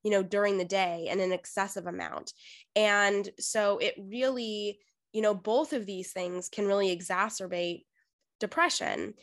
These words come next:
And it really, you know, mutually reinforces the lack of sleep and the depression. Again,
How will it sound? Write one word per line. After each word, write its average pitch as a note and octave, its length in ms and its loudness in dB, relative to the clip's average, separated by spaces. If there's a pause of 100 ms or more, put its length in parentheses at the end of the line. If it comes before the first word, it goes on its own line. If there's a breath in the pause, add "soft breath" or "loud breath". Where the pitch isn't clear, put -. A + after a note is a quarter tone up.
(200 soft breath)
And G#3 240 4
it G#3 160 2
really, G#3+ 440 0
you G#3 100 2
know, G3 120 2
mutually G#3+ 680 -2
reinforces G3 1080 -4 (340)
the F#3+ 140 2
lack G3+ 280 6
of G#3 140 -4
sleep F3 440 -8 (220)
and F3 300 0
the F#3 80 -4
depression. F3+ 640 -2
Again, F3+ 460 0